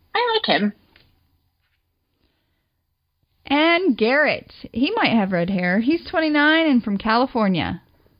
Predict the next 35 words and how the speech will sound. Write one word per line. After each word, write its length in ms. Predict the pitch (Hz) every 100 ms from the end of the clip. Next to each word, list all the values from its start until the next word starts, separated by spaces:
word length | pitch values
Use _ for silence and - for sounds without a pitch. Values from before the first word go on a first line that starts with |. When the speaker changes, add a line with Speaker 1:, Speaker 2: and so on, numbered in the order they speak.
| _ _ _ -
Speaker 1:
Um, 400 | 185 175 156 147 - -
I 300 | 208 214 226 - _ -
feel 300 | 254 277 285
like 280 | 285 277 - - - _ _ _
he 300 | - - 226
might 220 | 220 233
look 180 | 240 247
a 40 | 247
little 260 | 226 220
bit 180 | 220 220
better 320 | 214 196 202
with 140 | 190 190 -
some 140 | 190
facial 320 | 190 165 - -
hair. 300 | - 202 - - - _ _ 214
Speaker 2:
Yeah, 380 | 208 196 196 202 _ _
he 100 | 226
looks 220 | 226 -
very 200 | 214 196
young. 340 | 175 170 185 185 - - - - - - 294
Next 220 | 339 -
Speaker 1:
Yeah. 80 | 392
Speaker 2:
up, 100 | 381
we 80 |
have 180 | 349 262 -
Cody. 720 | - 277 415 285 226 262 339 - -
I 40 |
wonder 160 | 311 427
how 60 | 349 - 254 214
tall 20 |
Speaker 1:
Oh. 420 | - 170 160 156 233
Speaker 2:
Cody 340 | 220 202 175
is. 200 | 175 175
He, 140 | - 233
he's 300 | 247 320 381